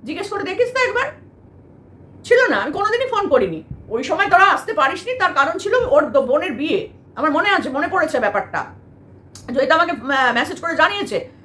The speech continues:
যে, আহ, "দিদি ওই সময় আসতে পারিনি, তার কারণ আমার বোনের বিয়ে ছিল ফেব্রুয়ারিতে। তুমি জানুয়ারিতে সেকেন্ড উইকে আসতে বলেছিলে, আমরা আসতে পারিনি ওই জন্য।" তাহলে এবার ভেবে দেখ, তাহলে ভেবে দেখ যে সোমাদি মিথ্যে কথা বলছে না তুই বলছিস। নকশার কথা না,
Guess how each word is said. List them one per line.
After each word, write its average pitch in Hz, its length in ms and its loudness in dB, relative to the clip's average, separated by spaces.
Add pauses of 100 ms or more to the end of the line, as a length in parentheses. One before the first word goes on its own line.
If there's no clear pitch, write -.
(280)
যে, 277 180 4
আহ, 233 460 4
"দিদি 277 200 -2
ওই 320 120 0
সময় 320 200 0
আসতে 294 260 2
পারিনি, 359 260 0
তার 320 180 2
কারণ 311 160 2
আমার 311 140 2
বোনের 302 260 2
বিয়ে 330 220 -4
ছিল 233 220 -4
ফেব্রুয়ারিতে। 190 580 0 (200)
তুমি 285 140 -4
জানুয়ারিতে 294 480 2
সেকেন্ড 294 300 -2
উইকে 302 160 -2
আসতে 285 240 2
বলেছিলে, 320 360 -2 (280)
আমরা 277 220 4
আসতে - 220 2
পারিনি 294 280 0
ওই 262 140 2
জন্য।" 165 380 -4 (200)
তাহলে 330 180 4
এবার 381 120 4
ভেবে 381 200 0
দেখ, 311 140 4 (500)
তাহলে 311 180 4
ভেবে 403 220 0
দেখ 339 240 4 (140)
যে 226 100 -6
সোমাদি 320 340 -2
মিথ্যে - 260 -6
কথা 330 160 2
বলছে 311 480 2
না 277 160 0
তুই 427 220 4
বলছিস। 196 520 0 (1200)
নকশার 202 500 0
কথা 262 260 -2
না, 539 360 2